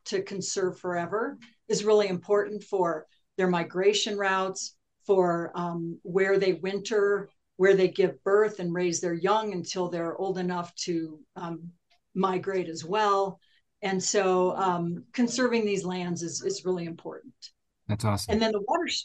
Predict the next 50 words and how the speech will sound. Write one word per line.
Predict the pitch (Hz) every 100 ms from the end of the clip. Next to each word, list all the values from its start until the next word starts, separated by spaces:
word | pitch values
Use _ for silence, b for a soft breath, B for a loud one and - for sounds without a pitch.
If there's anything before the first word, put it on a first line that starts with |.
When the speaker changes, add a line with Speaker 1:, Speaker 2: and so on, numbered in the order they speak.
| _
Speaker 1:
the | 202
Watershed | 202 - - 208
Council. | - 139
Speaker 2:
Well, | 160 -
can | 156
I, | 156 139
can | 160
I | 143
hold | 151 170
you | 175
on | 147
land | 131 143
real | 156 151
quick? | 170 170
Will | 143
you | 165
give | 185
an | -
Speaker 1:
Absolutely. | - 285 240 294 -
Speaker 2:
example | - 143
of, | - _ _
give | 160 202
an |
example | 185 160 170 170
of |
one | 135 143
that | 143 120
people | 131 117
know? | 107 82 _ _ -
Something | 147 143 139
in |
this | 127 110
valley | 117 113 110 104
that, | 104 - -
uh, | 107 101 92 82 _ _ 127
so, | - 113 -
oh | 175 214
yeah, | 175 180 117
that's | 135 160 139
one | 127
that's | 107 101
been, | - 110
that's | 127 -
a |
parcel | 160 120 117 104
that's | 104
been | - 98
protected. | 101 87 80 - - _ _ _ _ _ -
Speaker 1:
Sure. | - 240 220 175 233
Um, | 220 202 202